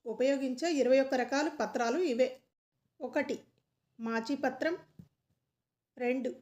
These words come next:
బృహతీపత్రం, మూడు బిల్వపత్రం, నాలుగు దూర్వాపత్రం,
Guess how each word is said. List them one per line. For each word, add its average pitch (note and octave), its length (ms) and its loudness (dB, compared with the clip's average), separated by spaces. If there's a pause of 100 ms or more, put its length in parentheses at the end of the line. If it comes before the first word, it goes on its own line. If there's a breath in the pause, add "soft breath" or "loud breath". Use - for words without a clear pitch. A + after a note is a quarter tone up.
(460)
బృహతీపత్రం, C#4 880 -2 (1040)
మూడు B3 420 -2 (460)
బిల్వపత్రం, C#4+ 720 0 (1200)
నాలుగు A3 460 -4 (460)
దూర్వాపత్రం, B3 920 -2